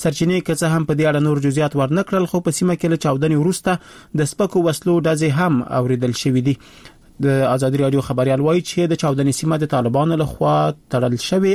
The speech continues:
او چاته د تګ اجازه نه ورکول کیږي. سملاسي د دې برید مسؤلیت چا نه دی منلی. طالبانو سر له نن نه په ټول افغانستان کې د بهرنیو اسعارو پر کارونې بندیز ولګاوه.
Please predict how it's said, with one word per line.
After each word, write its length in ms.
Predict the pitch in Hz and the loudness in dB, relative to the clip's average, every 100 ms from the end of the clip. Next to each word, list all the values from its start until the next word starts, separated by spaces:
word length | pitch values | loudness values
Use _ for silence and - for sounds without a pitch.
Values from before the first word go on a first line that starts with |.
| 185 | 0
او 140 | 165 160 | -2 -2
چاته 240 | 147 147 | -2 -2
د 100 | 127 | -2
تګ 240 | 139 139 131 | -2 -2 -2
اجازه 320 | 117 120 131 147 | -2 0 0 2
نه 80 | 139 | 0
ورکول 420 | - 127 117 113 | -2 -2 -2 0
کیږي. 260 | 139 135 127 - | -2 0 0 0
سملاسي 480 | 131 123 131 185 | 2 2 0 -2
د 100 | 175 165 | 0 2
دې 280 | 170 170 | 2 2
برید 260 | 151 151 151 | 0 0 0
مسؤلیت 400 | 135 139 143 - | 0 0 -2 0
چا 100 | 139 123 | -2 0
نه 80 | 110 104 | 0 -2
دی 60 | 98 | -2
منلی. 280 | 104 95 87 - - - - - - - - - - | -2 -2 -6 -10 -20 -20 -20 -20 -20 -20 -20 -10 -2
طالبانو 400 | 208 202 247 233 214 | 0 0 0 0 -2
سر 200 | 233 220 | -2 0
له 80 | 202 | 0
نن 160 | 226 226 | 2 0
نه 80 | 147 151 | 0 -2
په 120 | 214 | 0
ټول 160 | 214 170 | 0 0
افغانستان 420 | 170 165 185 185 | 0 0 -2 -2
کې 100 | 180 156 | -2 0
د 80 | 143 | 0
بهرنیو 420 | 139 156 190 170 | 0 0 2 0
اسعارو 320 | 147 165 165 165 | 0 0 0 -2
پر 120 | 151 | -2
کارونې 440 | 131 143 190 147 117 | 0 2 2 0 0
بندیز 340 | 120 123 113 117 | 0 0 0 0
ولګاوه. 400 | 110 117 123 | 0 2 0